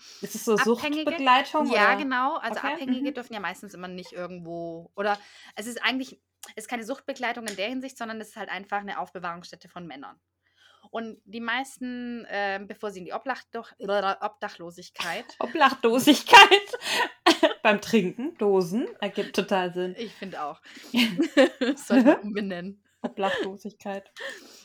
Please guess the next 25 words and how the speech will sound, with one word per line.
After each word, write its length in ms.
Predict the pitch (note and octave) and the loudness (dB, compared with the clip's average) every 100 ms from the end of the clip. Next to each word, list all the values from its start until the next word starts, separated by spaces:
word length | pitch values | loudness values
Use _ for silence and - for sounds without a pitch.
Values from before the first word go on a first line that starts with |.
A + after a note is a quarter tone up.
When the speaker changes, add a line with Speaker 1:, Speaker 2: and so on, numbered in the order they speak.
| _ _ _ _ _ _ - - | _ _ _ _ _ _ -20 -16
Speaker 2:
Und, 400 | - G#3+ G#3 G#3+ G#3+ | -8 -6 -6 -8 -2
Speaker 1:
Ja. 140 | G3 | -2
Speaker 2:
ähm, 520 | G3 F#3+ F#3+ G3+ G3+ _ _ - - _ _ - _ _ _ _ _ _ _ _ _ _ | 0 -2 -4 -8 -14 _ _ -20 -20 _ _ -20 _ _ _ _ _ _ _ _ _ _
oftmals 300 | A3+ B3 A#3+ | -6 -6 -6
darf 140 | A3+ | -6
man 100 | A3 | -4
ja 140 | G3 F#3+ | -4 -2
dann 320 | F#3+ F#3+ F#3+ | -4 -8 -14
in 160 | G3+ G3 | -12 -6
solchen 280 | F#3 G3 G3 | -6 -6 -12
betreuten 500 | F#3+ - F#3 - E3+ | -10 -8 -8 -8 -12
Sachen 520 | E3+ - F#3+ F#3 - _ _ - | -12 -12 -14 -14 -16 _ _ -18
keine 220 | F#3 E3+ | -16 -16
Drogen, 400 | - F3+ F3+ G3 | -14 -12 -12 -12
kein 160 | F#3 | -12
Alkohol, 340 | C#3+ D#3+ - E3+ | -12 -14 -12 -12
gar 200 | D#3 C#3+ | -12 -14
nichts 200 | E3 - | -16 -16
konsumieren. 460 | D#3+ D#3+ D#3 D3 - _ _ | -16 -16 -16 -16 -20 _ _
Speaker 1:
Mhm. 120 | F#3 | -8
Speaker 2:
Dort 360 | G#3 F#3 G#3 - _ _ _ | -4 -4 -6 -14 _ _ _
schon. 460 | _ - F#3 D3+ - _ _ _ - | _ -8 -8 -8 -14 _ _ _ -18
Speaker 1:
Okay, 300 | F#3 - F3 | -16 -12 -12
krass. 320 | - F3+ | -10 -10
Speaker 2:
So. 60 | D3 | -10